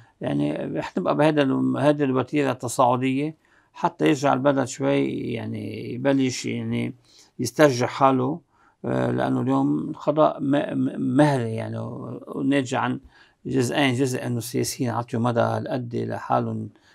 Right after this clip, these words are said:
يفوتوا على القضاء، والقضاء كمان بعض القضاة ع-، سهلوا لكتير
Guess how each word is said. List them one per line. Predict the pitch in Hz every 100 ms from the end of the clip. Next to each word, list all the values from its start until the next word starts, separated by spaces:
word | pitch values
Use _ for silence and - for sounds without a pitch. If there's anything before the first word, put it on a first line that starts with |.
| -
يفوتوا | - 143 123 117
على | 117
القضاء، | - 117 123 139
والقضاء | 196 - - 180 170 127
كمان | 139 135 135 123
بعض | 131 127
القضاة | 117 120 123 127 -
ع-، | 131 143
سهلوا | - 160 135 127 123 120
لكتير | - 139 135